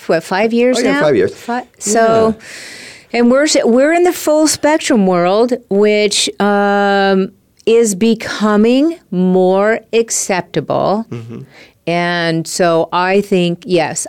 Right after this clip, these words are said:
Speaker 1: I, I wanna say the public will, will do, do its diligence.
Speaker 2: Yeah. Well, and so, and th-, and that kinda leads to why, why today, why this subject today, because we feel this is going to turn very quickly,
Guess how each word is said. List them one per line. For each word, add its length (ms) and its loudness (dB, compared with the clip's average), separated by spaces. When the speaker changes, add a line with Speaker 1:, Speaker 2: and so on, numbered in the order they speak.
Speaker 1:
I, 300 2
I 220 -2
wanna 200 0
say 200 0
the 100 -4
public 480 -4
will, 380 -2
will 320 -2
do, 440 -4
do 160 -2
its 280 -4
diligence. 840 -6
Speaker 2:
Yeah. 320 -6
Well, 200 2
and 160 0
so, 160 0
and 460 0
th-, 200 0
and 180 0
that 180 -4
kinda 220 0
leads 380 -2
to 200 0
why, 460 0
why 260 -2
today, 360 0
why 260 0
this 200 -2
subject 460 -4
today, 220 0
because 280 -2
we 140 -4
feel 500 -2
this 220 2
is 100 -4
going 220 0
to 80 -2
turn 340 -2
very 200 2
quickly, 640 -2